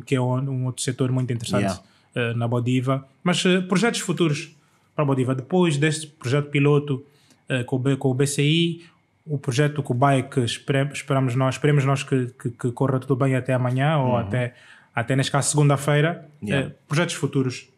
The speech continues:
Speaker 1: Bodiva.
Speaker 2: Bom, nós, nós, como sabe, Luís, começamos agora com o mercado de ripos. Que no fundo criamos, a, a intenção da Bodiva é captar toda aquela liquidez no, no, do overnight, da,
Speaker 1: Uhum.
Speaker 2: do setor bancário.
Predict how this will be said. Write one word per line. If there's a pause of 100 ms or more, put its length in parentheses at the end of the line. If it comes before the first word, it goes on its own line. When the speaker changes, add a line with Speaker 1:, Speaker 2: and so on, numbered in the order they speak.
Speaker 1:
Bodiva. (320)
Speaker 2:
Bom,
nós,
nós,
como
sabe,
Luís,
começamos
agora
com
o
mercado
de
ripos. (880)
Que
no
fundo
criamos,
a,
a
intenção
da
Bodiva
é
captar (580)
toda
aquela
liquidez
no,
no,
do
overnight,
da,
Speaker 1:
Uhum.
Speaker 2:
do
setor
bancário.